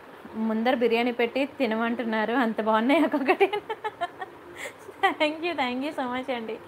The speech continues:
And Telegram-లో join అవ్వండి more designs కోసం. ఎయిట్ నైంటీ రూపీస్ అండి, eight ninety rupees free shipping. కావాలనుకున్న ప్రైస్తో కలిపి screen shot తీసుకోండి.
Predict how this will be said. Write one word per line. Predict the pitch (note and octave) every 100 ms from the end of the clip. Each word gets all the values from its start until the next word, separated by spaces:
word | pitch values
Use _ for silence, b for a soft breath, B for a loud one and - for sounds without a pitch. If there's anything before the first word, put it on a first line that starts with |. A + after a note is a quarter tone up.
| B B B - -
And | C#4+ C#4+
Telegram-లో | B3+ C4 D4 D4+
join | D4+ C4+ B3+ B3+
అవ్వండి | B3+ E4
more | D#4 B3+ C4+
designs | B3+ B3 C4+ -
కోసం. | A#3+ A#3 A4+ -
ఎయిట్ | B3+ C4+
నైంటీ | C4 B3+
రూపీస్ | A#3 C4 C4+
అండి, | A3+ G3+
eight | G3+
ninety | G#3+ A3
rupees | G#3 D4
free | - G#3
shipping. | - G3+ G#4 A#4+
కావాలనుకున్న | A#3 G3 G3+ G#3+
ప్రైస్తో | E4+ D4 G3 -
కలిపి | F#3+ F#3+
screen | E4 - F#3+
shot | G3 F#3
తీసుకోండి. | F#3 - - - -